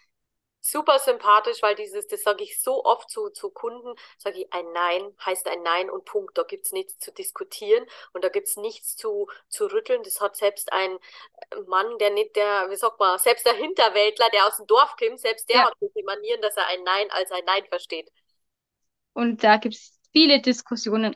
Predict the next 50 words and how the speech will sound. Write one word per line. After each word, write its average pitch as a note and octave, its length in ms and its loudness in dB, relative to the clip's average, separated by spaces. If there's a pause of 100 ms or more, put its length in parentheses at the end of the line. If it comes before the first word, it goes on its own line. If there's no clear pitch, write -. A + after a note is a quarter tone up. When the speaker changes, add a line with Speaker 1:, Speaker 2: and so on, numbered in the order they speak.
(120)
Speaker 2:
weil G3+ 240 0
ich G#3+ 120 -6
mach A#3+ 200 0
das A#3 180 -4
ja G#3+ 340 4
auch, G3+ 160 -2 (100)
äh, G3 400 -4 (360)
ich - 140 -18
chatte B3+ 220 0
ja C4 200 4
auch C4 60 -2
mit B3 200 -2
denen, B3+ 260 -4
auch A3 180 -10
auf G#3+ 140 -8
meiner G#3 260 -10
Seite. G#3+ 440 -6 (440)
Da G#3 100 -6
Speaker 1:
Mhm. - 0 -
Speaker 2:
können B3 240 -6
sie B3+ 120 -8
ja A3 260 0
Wünsche, C4 520 -2
Anregungen A#3+ 600 -6
und A3 100 -12
sonst C#4 220 -10
was G#3+ 300 -10 (260)
mir G#3+ 260 -10
Speaker 1:
Nur D4+ 100 -4
Speaker 2:
geben. F#4+ 400 0
Speaker 1:
Fotos G#4 60 -8
oder E4+ 220 4
hast D4+ 180 6
du C#4 120 -8
ma-, B3+ 260 0
na, G#3+ 120 2 (140)
Videos G3+ 260 -10
machst B3 200 0
du B3 80 -6
gar F#3+ 160 2
nicht? F#3+ 140 -10
Du G3+ 60 -8
hast A3 160 -6
nur, A#3 200 0
bist A3+ 200 -6
du G#3+ 120 2
rein A3 340 2
nur B3 200 2
aufs G#3+ 180 -4
Modeling F#3+ 460 -8